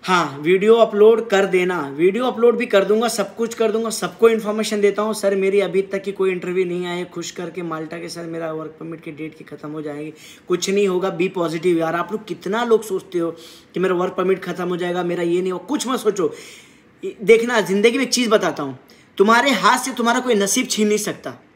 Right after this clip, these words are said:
तुम्हारे, तुम्हारे, आ, तुम्हारे नसीब में जो, तुम्हारे नसीब में जो होगा ना, वो तुमसे कोई नहीं छू सकता, कोई भी नहीं।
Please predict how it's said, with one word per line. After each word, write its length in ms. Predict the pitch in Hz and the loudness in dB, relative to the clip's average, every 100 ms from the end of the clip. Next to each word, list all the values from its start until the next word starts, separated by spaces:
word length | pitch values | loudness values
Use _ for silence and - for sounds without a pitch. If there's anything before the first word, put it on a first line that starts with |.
| _ _ _ _ _ _ _ _ _ - - - - | _ _ _ _ _ _ _ _ _ -20 -20 -20 -4
तुम्हारे, 360 | 185 185 214 240 214 - - - _ _ _ _ - | 0 2 2 0 -4 -8 -20 -20 _ _ _ _ -8
तुम्हारे, 380 | 180 208 220 247 | 0 2 2 2
आ, 460 | 175 180 175 170 - - - | 2 2 2 0 -6 -12 -8
तुम्हारे 380 | 196 196 220 233 | 0 2 2 2
नसीब 360 | 208 196 226 233 | 0 0 -2 -2
में 120 | 226 | 0
जो, 100 | 220 | -2
तुम्हारे 500 | 226 - 180 190 208 | -4 -10 -2 0 2
नसीब 280 | 202 220 226 | 0 -2 -2
में 80 | |
जो 120 | 208 185 | 2 2
होगा 220 | 170 196 | 2 0
ना, 360 | 226 160 - - | 0 -4 -10 -4
वो 80 | 190 | -2
तुमसे 260 | 202 202 | -2 -4
कोई 380 | 220 - 202 220 | -6 6 8 8
नहीं 100 | 220 | 4
छू 180 | 214 180 | -4 -6
सकता, 300 | 165 143 143 131 _ | -8 -10 -10 -14 _
कोई 260 | 196 233 247 | 6 6 6
भी 140 | 214 | 2
नहीं। 160 | 185 135 | 2 0